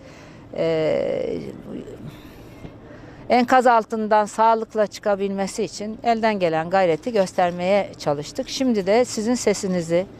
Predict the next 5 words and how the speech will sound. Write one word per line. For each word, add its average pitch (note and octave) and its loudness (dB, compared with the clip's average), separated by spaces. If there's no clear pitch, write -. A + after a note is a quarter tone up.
yani F#3 2
sizler G#3+ 4
aracılığıyla F#3 2
milletimizin A3 0
sesini, E3 -4